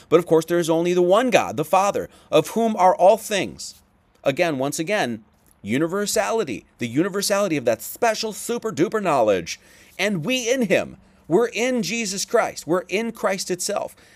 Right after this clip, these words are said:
"And one Lord Jesus Christ, by whom all, or by whom are all things."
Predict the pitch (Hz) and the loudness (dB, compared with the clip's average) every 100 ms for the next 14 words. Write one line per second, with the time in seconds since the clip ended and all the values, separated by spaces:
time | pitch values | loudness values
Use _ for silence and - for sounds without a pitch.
0 | _ - 135 160 214 208 196 202 185 185 | _ -4 2 2 2 0 -2 -6 -6 -6
1 | 190 175 160 139 156 156 156 180 214 220 | -2 -2 -4 -4 -4 0 4 6 4 2
2 | 208 214 - - 131 131 143 135 - 233 | 0 -4 -2 -4 -4 2 2 2 -6 -4
3 | 233 156 143 143 - 160 190 - 196 156 | -2 0 0 0 4 4 4 0 -4 -4
4 | 85 - | -8 -14